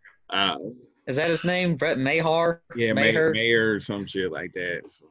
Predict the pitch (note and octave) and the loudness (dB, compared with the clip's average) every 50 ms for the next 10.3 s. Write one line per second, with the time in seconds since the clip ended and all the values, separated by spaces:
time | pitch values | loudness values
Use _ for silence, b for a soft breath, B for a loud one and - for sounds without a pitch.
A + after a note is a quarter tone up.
0 | _ _ _ _ _ _ _ _ _ - C3+ C3+ B2 F#3+ - A#2+ G#2 G2 G2 F#2 | _ _ _ _ _ _ _ _ _ -6 -4 -2 -2 -2 -2 -4 -2 0 -2 -2
1 | F#2+ F#2 F2+ F2+ F#2+ G2 G2 F#2 F#2 F2+ F#2 F#2 - G#2 G2+ G2 G2 G#2 G2+ G2 | -2 -6 -6 -4 -2 0 0 2 0 0 -2 -4 -4 -4 -4 -2 -2 -2 -4 -4
2 | G2+ F#2+ F#2+ F#2+ G2+ G#2 G#2 G2+ F2+ - _ _ _ _ _ _ _ _ _ _ | -2 -2 -2 0 0 0 0 0 -2 -6 _ _ _ _ _ _ _ _ _ _
3 | _ _ - - C3 A#2 A2 F#2+ F2 F2 - _ _ _ _ D3 D3 - G3 G#3 | _ _ -2 2 2 4 4 2 0 -4 -10 _ _ _ _ -8 -8 -6 -4 -2
4 | E4 D4+ - - C4 C4 A#3 G3+ - - C#3+ F3+ E3 - - G#3 F#3+ - - - | -2 -2 -2 0 2 2 2 2 0 -2 0 2 2 2 2 2 0 -2 -2 -2
5 | E3 - D#3 D3 B2+ C3+ C3 C3 C3+ C3+ C3+ B2+ B2 - C3 C3+ C3 A#2+ A2 G#2+ | -2 0 0 0 0 2 2 2 2 2 0 0 -2 0 0 2 4 4 2 2
6 | - - _ _ _ _ _ _ _ _ _ _ _ _ _ C3+ C#3 C#3 D3+ E3 | 0 -4 _ _ _ _ _ _ _ _ _ _ _ _ _ -2 -2 0 0 0
7 | F#3 F#3 F3+ F3+ E3 F#3 F3 D#3 C#3+ C3 - - - C#3 C#3 C#3 C3 B2+ - - | -2 -2 -4 -4 -2 0 0 0 0 -2 -4 -4 -2 0 0 0 0 -2 -4 -6
8 | C#3+ B2 - - - - F3 F3 D3+ C3 B2+ A#2+ A2 G#2 A#2 - - - - - | -8 -8 -6 -4 -2 0 0 0 0 2 2 2 2 0 0 -2 -4 -8 -8 -4
9 | A#2+ B2 B2+ A#2+ G#2+ F#2+ F2+ - - - A#2+ B2+ B2 G#2+ G2+ G2 G2+ - - G2+ | -2 -2 0 0 -2 -2 -4 -6 -4 -2 -2 -2 -2 -4 -6 -6 -8 -10 -8 -6
10 | G2+ G2+ G#2 G#2+ C3 - | -4 -4 -4 -4 -6 -8